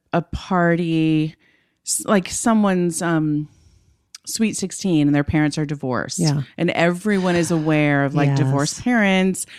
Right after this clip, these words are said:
Speaker 1: mom's in that corner, dad's in that corner, but we're not gonna talk about it. But we, we all have an awareness of it.
Speaker 2: Sure.
Speaker 1: Um,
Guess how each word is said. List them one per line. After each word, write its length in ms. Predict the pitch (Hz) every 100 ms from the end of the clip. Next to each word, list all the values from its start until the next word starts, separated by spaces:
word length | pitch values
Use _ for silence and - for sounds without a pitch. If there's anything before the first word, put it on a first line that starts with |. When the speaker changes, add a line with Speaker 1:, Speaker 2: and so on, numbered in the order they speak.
| -
Speaker 1:
mom's 300 | - 135 139
in 80 | 214
that 200 | 240 247
corner, 360 | - 185 170 165
dad's 280 | 151 123 165
in 80 |
that 200 | 175 175
corner, 300 | - 170 147
but 160 | 143 -
we're 100 | 208
not 160 | 214 190
gonna 140 | 185
talk 220 | 175 120
about 200 | - -
it. 160 | - - -
But 120 | 156
we, 220 | 165 156 -
we 180 | 175 - 170
all 240 | 160 151
have 200 | - 151
an 80 | 135
awareness 480 | 127 127 127 151 165
of 120 | 165
it. 120 | 175
Speaker 2:
Sure. 340 | 156 175 151 139 - - - - - -
Speaker 1:
Um, 360 | 165 147 135